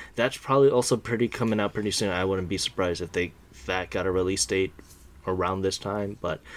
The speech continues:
besides those four, three or four major outlooks, well,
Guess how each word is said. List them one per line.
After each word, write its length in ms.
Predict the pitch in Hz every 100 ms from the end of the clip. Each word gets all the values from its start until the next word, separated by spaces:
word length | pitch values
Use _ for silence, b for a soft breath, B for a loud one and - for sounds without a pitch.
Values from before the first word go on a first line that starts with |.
| B B
besides 560 | - - - 160 160 - - -
those 360 | 123 131 127
four, 880 | - - - - 104 113 120 123 123
three 240 | - 123
or 80 | 117
four 280 | 107 117 117
major 480 | 98 95 95 98 113
outlooks, 440 | - - 131 139 - B B B B - - - -
well, 260 | 104 92